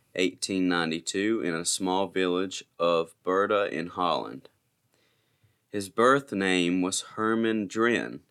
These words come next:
and his family didn't have much money, and he had to work on local farms and with his mother, who owned a grocery store. He was known to be aggressive and problematic.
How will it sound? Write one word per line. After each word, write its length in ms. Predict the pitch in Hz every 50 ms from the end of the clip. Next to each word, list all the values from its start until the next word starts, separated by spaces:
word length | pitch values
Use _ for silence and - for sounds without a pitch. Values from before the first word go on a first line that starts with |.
| _ -
and 180 | 87 92 92
his 160 | 90 92 -
family 540 | - - 117 117 120 117 113 107 95 90 90
didn't 320 | 87 87 92 - - 95 95
have 260 | - 113 107 107 107
much 300 | 110 110 104 - - -
money, 360 | 113 113 107 92 78 69 - _ _ _ _ _ _ _ _ _ _ _ _
and 140 | 92 98 101
he 60 | 104
had 220 | 117 110 110 110 110
to 60 | 117
work 300 | 101 95 95 95 92 - -
on 200 | 78 90 87 87
local 300 | 90 90 98 - - 117
farms 720 | 120 - - 107 90 87 80 76 73 65 69 - - - - _ _ _ _ _ _ _ _ _ _ _ _
and 320 | - 107 110 113 117 117 113
with 200 | 107 110 110 -
his 180 | 113 113 - -
mother, 340 | 117 113 113 101 90 85 90
who 180 | 101 107 90 69
owned 220 | 90 95 92 90
a 40 | 95
grocery 460 | 92 - 117 120 117 110 - 90 85
store. 420 | - - - 80 73 67 57 - _ _ _ _ _ _ _ _ _ _ _ _ _ _ _ _ _ _ _ _ _ _ _ _ _ _ _
He 60 | -
was 220 | 104 101 101 98 98
known 280 | 98 101 104 113 117
to 140 | 117 - 110
be 540 | 90 90 92 90 90 87 82 85 85 80 - -
aggressive 720 | - 76 82 - - 95 98 117 - - - 123 123 117 -
and 240 | - 85 87 87
problematic. 960 | - - 98 98 95 - - 92 90 95 92 90 78 58 50 - - - -